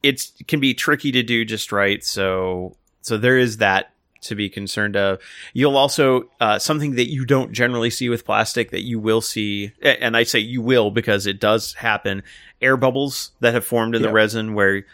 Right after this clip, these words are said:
Speaker 1: you will sometimes, even if it, there's, even if pieces fit snugly, sometimes the surface that is showing on the outside might have a bubble in it. So you can, uh, you'll want green stuff around to be able to fill those in.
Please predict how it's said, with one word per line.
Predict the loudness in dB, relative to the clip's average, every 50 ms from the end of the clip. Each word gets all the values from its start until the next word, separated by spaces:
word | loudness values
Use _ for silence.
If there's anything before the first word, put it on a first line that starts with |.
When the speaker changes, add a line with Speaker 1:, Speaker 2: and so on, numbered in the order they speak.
| _ _ _ _ _
Speaker 1:
you | -8 -6 -2
will | 0 2 2
sometimes, | 2 0 -2 -4 -4 -2 0 0 0 0 -2 -8
even | -4 -2 -2 0 0
if | 0 0 0
it, | -2 -2 0
there's, | 0 2 2 0 -2 -2
even | -4 -2 0 2
if | 0 0 -2 _ _ _
pieces | -6 -4 -4 -2 -2 -4 -6
fit | 0 0 0 0
snugly, | 0 0 0 0 0 2 2 0 0 0
sometimes | 0 0 -2 -2 0 0 0 0 0 -2
the | -4 -4
surface | -4 0 0 0 0 0 -4 -6 -2
that | 0 0 0
is | 0 -2 -4 -6 -8 -10 -10 -16 -20 _ _ _ _
showing | -8 -4 -2 -2 2 4 4 4 4 4 2 2 0
on | 0 0
the | 0 0
outside | 2 2 0 0 0 2 2 4 2 2
might | 0 -2 -2 -2
have | -2 -2
a | -2 -4
bubble | -2 0 0 0 0 0 0
in | 2 2 2
it. | 2 2 0 -4 _ -20 -20 -20 -20 _
So | -12 -4 -2 -2
you | -2 -2
can, | -4 -6 -8 -8 -2 0
uh, | 2 2
you'll | 2 2 0 0 0
want | 0 0 -2 -2
green | -6 -6 -4 -4 -4 -4
stuff | -2 0 0 0 0 0 0
around | 0 2 2 2 0 0
to | 0
be | 0
able | 0 0 -2 -6
to | -8
fill | -2 0 0 0 2
those | 0 0 0 0 -2 -4 -6
in. | -6 -6 -6 -6 -6 -8 -8 -10 -12